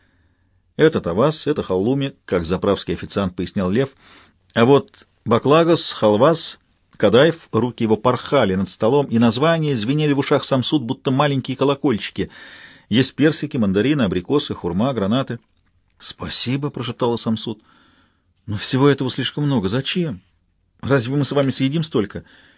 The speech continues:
И вообще, разве для того, чтобы поговорить о деле, нужны Кипр, вилла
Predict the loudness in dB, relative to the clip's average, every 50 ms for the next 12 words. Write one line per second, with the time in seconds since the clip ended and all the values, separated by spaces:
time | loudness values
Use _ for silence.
0 | _ _ _ _ _ _ _ _ _ -6 -6 -4 -4 0 2 2 4 4 4 2
1 | 2 0 -2 2 2 2 2 2 0 -4 -4 -4 -2 2 2 4 4 4 2 0
2 | 0 2 2 2 2 2 2 2 2 2 0 0 -2 -2 -4 -6 -6 -4 -4 -6
3 | -6 -4 -2 -2 -2 0 -2 -2